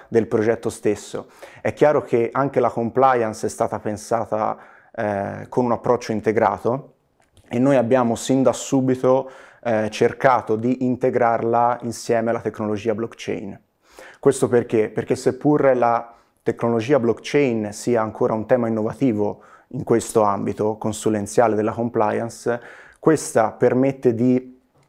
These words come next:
semplificare, eh, rendere più chiari e trasparenti tutti i processi aziendali che in un'ottica infragruppo sono fondamentali. Non solo, la tecnologia blockchain ci permette di avere una,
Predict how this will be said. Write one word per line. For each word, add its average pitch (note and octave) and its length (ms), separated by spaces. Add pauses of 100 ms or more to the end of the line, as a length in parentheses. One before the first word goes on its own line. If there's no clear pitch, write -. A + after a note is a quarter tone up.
(260)
semplificare, A#2 960 (240)
eh, A2 300
rendere B2+ 360
più B2 160
chiari B2+ 300
e A#2 60
trasparenti B2 640
tutti C3 240
i - 20
processi A2 440
aziendali A2 800 (180)
che - 120
in B2+ 100
un'ottica B2+ 460
infragruppo A#2 600
sono A2 240
fondamentali. G#2 840 (440)
Non A#2+ 140
solo, A#2 360
la A2 100
tecnologia A#2+ 480
blockchain C3 420
ci B2 120
permette A#2 440
di A2+ 260
avere A#2 300
una, A2+ 400